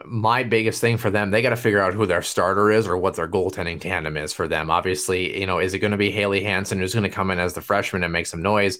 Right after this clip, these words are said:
Does Alexa Bergstad, who had a nine sixteen last season and a two eight one in twenty-one contests, Lauren Barbaro will be a senior this upcoming year, played in seventeen,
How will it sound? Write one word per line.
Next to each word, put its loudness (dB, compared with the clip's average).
Does 2
Alexa 2
Bergstad, 2
who 2
had 0
a 0
nine -2
sixteen -2
last -2
season -2
and -4
a -4
two 0
eight 0
one 0
in -4
twenty-one -4
contests, -2
Lauren 0
Barbaro 2
will 2
be -2
a -2
senior -2
this -4
upcoming -4
year, -2
played 2
in 0
seventeen, 0